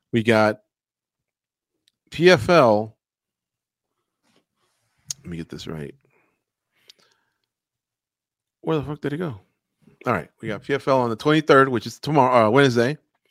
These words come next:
Dana White Contender Series tomorrow. And then we got,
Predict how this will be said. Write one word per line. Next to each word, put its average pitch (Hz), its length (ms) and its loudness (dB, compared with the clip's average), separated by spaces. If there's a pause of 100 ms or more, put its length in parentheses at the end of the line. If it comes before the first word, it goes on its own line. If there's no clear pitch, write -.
(340)
Dana 120 180 -2
White 135 120 0
Contender 139 320 -2
Series 139 540 -4
tomorrow. 123 480 -2 (600)
And 104 140 -8
then 104 100 -4
we 110 160 -2
got, 104 360 -4